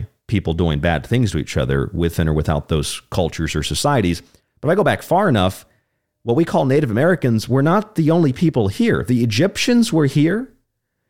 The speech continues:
Hell, the, the Jomon were here. The Jomon made trips to South America, like, what was it? Like, a-, around the time of the Younger Dryas period. Uh, w-, way before Native Americans that you know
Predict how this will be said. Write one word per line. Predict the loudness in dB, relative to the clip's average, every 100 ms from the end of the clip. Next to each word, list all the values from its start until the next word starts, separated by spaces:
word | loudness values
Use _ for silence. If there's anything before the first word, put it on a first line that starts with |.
| _ _
Hell, | 0 2 2
the, | 0 -2
the | 0 0
Jomon | 2 2 2 4 2 0 -2
were | 0 0
here. | 0 -2 -4 -12 -20 _ _ _ _ _ _ _
The | 0
Jomon | 2 2 2 4 2 2
made | 2 2 -2
trips | -2 -2 -2 -4
to | -2
South | 2 0 2
America, | 0 2 4 2 2 0
like, | 2 2 0 -6 _ _ _ _ -4
what | 0
was | 2 0
it? | -4 -6
Like, | -8 -8 -4
a-, | -4
around | 0 2 2
the | 0
time | 0 0 2
of |
the | 2
Younger | 2 2 2
Dryas | 0 0 2 2 0 -2 -4
period. | -2 -2 -4 -10 -16 _ _ _ _ _ _ _ _ _ _ _ _ _ _ _ _ -10
Uh, | -6 -2
w-, | 0 0 -2 -2
way | 0 2 2 2
before | 0 0 2
Native | 2 4 4 2
Americans | 2 2 4 2 2 2 2
that | 0 -2 -2
you | 2 4
know | 4 2 0 -2 -4